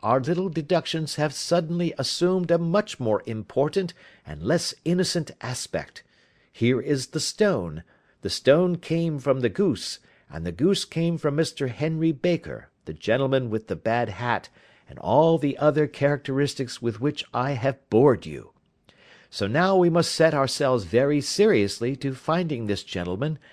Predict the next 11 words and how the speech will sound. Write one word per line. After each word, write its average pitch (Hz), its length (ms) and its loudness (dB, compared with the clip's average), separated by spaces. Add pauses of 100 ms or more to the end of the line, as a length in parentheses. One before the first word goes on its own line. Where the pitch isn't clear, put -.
(260)
and - 140 -18
ascertaining 143 720 -2
what 156 240 -2
part 143 380 -2
he 156 120 0
has 131 180 -2
played 95 400 -2
in 107 220 -8
this 107 200 -4
little 123 400 -2
mystery. 82 540 -6